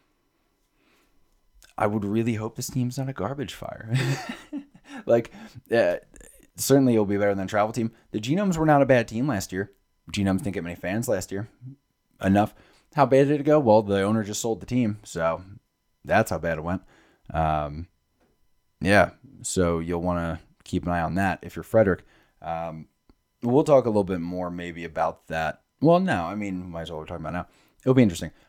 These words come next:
Mark Minikazi is a good start. We'll, we'll refocus on just the actual, like, news piece right now and maybe come back to conjecture a little bit later 'cause they do have a press conference, as I said, on Monday morning.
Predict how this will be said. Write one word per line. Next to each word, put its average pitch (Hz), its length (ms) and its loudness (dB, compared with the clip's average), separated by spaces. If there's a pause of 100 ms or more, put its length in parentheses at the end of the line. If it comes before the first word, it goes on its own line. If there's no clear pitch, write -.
Mark 127 220 2
Minikazi 110 380 4
is 90 80 -8
a - 20 -8
good 87 140 -12
start. 78 240 -10
We'll, 110 160 0
we'll 127 180 2
refocus 120 580 2
on 98 160 -2
just 90 220 -6
the 95 100 -8
actual, 90 460 -2
like, 82 180 -4
news 87 340 -8 (180)
piece 95 360 -12
right 85 240 -4
now 90 280 2
and 80 260 -8 (440)
maybe 78 180 -6
come 85 160 -8
back 78 140 -2
to - 60 -12
conjecture 78 420 -6
a 80 40 -6
little 80 160 -6
bit 67 80 -8
later 82 200 -4
'cause - 220 -12
they 69 260 -16
do 85 160 -6
have 80 100 -4
a 76 80 -8
press 76 220 -10
conference, 80 460 -8
as 80 140 -12
I 85 40 -12
said, 80 140 -6
on 76 80 -4
Monday 76 220 -6
morning. 92 280 -4